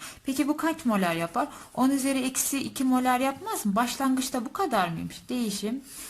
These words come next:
denge diyerekten şu şekilde yapalım. Peki P H'sı ne kadarmış bunun? Asidinin P H'sı ne kadardır diyor. E, altıdır diyor. Peki P H altı ise H artı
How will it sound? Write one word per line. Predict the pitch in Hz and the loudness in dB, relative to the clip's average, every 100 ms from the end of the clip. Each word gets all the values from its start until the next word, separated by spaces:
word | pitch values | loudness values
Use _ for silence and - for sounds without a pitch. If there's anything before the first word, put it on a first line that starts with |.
| - - - | -16 -18 -2
denge | 262 233 190 165 | 2 4 2 2
diyerekten | 165 165 - 247 | 0 0 0 0
şu | 240 | 0
şekilde | 208 196 196 254 | -2 -2 0 0
yapalım. | 202 185 160 185 285 - - - - | 0 0 -2 -2 -4 -10 -16 -16 -16
Peki | - 302 302 | 0 2 2
P | 277 294 | 4 4
H'sı | 277 311 320 403 | 4 2 0 0
ne | 370 | -2
kadarmış | 320 208 185 165 165 - | 0 2 2 2 -2 -4
bunun? | 185 220 320 - | -2 -2 0 2
Asidinin | 247 - 269 269 | 2 0 -2 -2
P | 262 262 | 0 0
H'sı | 262 269 285 | 2 0 -2
ne | 320 | -4
kadardır | 262 185 170 165 170 170 | -2 -2 -2 -2 -6 -6
diyor. | 208 294 381 - - - - _ _ | -2 -2 -4 -12 -20 -20 -20 _ _
E, | 208 208 208 | 0 2 4
altıdır | 208 226 226 285 208 175 160 | 4 2 2 -4 0 -2 0
diyor. | 156 156 - | -2 -4 -6
Peki | 262 269 262 | -4 -2 -2
P | - 262 269 | 0 2 2
H | 254 269 233 202 - - - - - - - - - | 2 2 2 2 -2 -4 -14 -20 -20 -20 -20 -14 6
altı | 214 233 233 277 | 6 6 2 2
ise | 240 - 180 - - - - - - - | 4 4 4 -2 -4 -20 -20 -20 -20 -6
H | 226 240 269 | 0 0 6
artı | 269 254 - 214 165 | 4 4 2 0 0